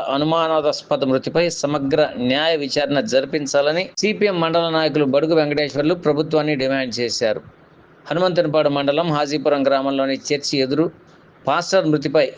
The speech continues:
న్యాయ విచారణ డిమాండ్ చేస్తూ ప్లేకార్డులు ప్రదర్శన, కొవ్వొత్తుల ప్రదర్శన నిర్వహించారు.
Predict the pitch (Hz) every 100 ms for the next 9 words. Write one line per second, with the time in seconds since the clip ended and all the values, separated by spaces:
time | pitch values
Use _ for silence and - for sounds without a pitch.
0 | - 135 139 175 170 151 156 143 139 120
1 | - 127 143 165 151 135 135 - 185 233
2 | - - - 151 175 175 185 170 156 185
3 | 185 143 165 131 156 165 180 - - -
4 | - - 156 185 185 156 139 147 - 156
5 | 160 143 131 127 127 120 117